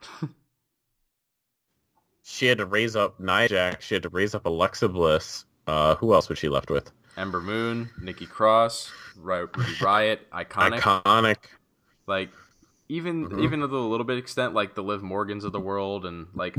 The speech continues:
Speaker 1: all of them kind of benefited from being around her.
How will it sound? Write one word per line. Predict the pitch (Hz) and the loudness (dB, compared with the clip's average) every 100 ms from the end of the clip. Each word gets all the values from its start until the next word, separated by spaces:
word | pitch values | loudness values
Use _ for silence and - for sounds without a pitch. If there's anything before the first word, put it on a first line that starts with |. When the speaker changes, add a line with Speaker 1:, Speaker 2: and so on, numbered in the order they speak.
| - | -4
Speaker 1:
all | - 143 | -2 -2
of | |
them | 95 | -4
kind | 85 80 80 | -4 -6 -6
of | 73 - - - | -10 -14 -12 -8
benefited | 85 80 82 87 | -8 -10 -14 -14
from | 85 80 | -16 -14
being | 80 76 | -12 -10
around | 76 76 | -10 -10
her. | - - | -10 -10